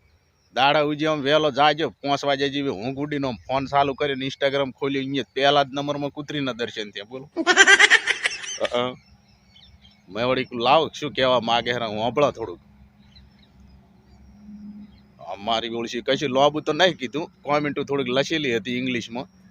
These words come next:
કાંઠા થઈને થોડી થોડી વાંચી, પણ બહુ ખતરનાક થોડુંક બોલી હતી, પાંચ મિનિટ, પણ ખતરનાક બોલી. તમને હંભળાવું નહીં ને, કે મારા કાનમાં તો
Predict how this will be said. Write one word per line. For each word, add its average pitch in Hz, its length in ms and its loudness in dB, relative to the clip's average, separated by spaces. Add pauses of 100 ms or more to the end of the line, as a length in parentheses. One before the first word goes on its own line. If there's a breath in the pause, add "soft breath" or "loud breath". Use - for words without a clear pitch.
(1160)
કાંઠા 135 280 4
થઈને 127 200 -2
થોડી 131 200 -4
થોડી 131 200 -2
વાંચી, 131 440 -4 (1700)
પણ 131 160 -2
બહુ 139 140 0
ખતરનાક 151 580 -2
થોડુંક 151 300 -2
બોલી 180 280 2
હતી, 160 100 0
પાંચ 143 340 0
મિનિટ, 143 200 -2
પણ 123 140 -4
ખતરનાક 135 580 -2
બોલી. 139 340 -2 (840)
તમને 127 260 -2
હંભળાવું 131 420 2
નહીં 160 240 0
ને, 147 120 0
કે 120 220 0 (380)
મારા 139 260 4
કાનમાં 143 420 -2
તો 117 560 -2